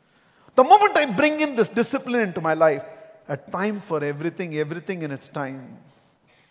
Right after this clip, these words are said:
This is my time for health. This is my time for spirituality. This is my time for intellectual development. Why should we be scared? America slowdown is happening,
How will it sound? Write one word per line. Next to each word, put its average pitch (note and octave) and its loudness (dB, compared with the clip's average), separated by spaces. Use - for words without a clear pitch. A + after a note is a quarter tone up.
This G3 0
is A#3 -6
my F#3 -6
time E3 -4
for C3+ -8
health. A#3+ 0
This F3+ 2
is A3+ -6
my E3+ -2
time F3 -4
for D3 -4
spirituality. G3 0
This B3 2
is C4 -2
my G#3 0
time A3 0
for F#3+ 0
intellectual A3 0
development. A#3+ 4
Why D4+ 10
should F#4 4
we A4+ 10
be G4+ 2
scared? F3 0
America D4+ 6
slowdown A#3+ 8
is D#3+ -4
happening, A3 2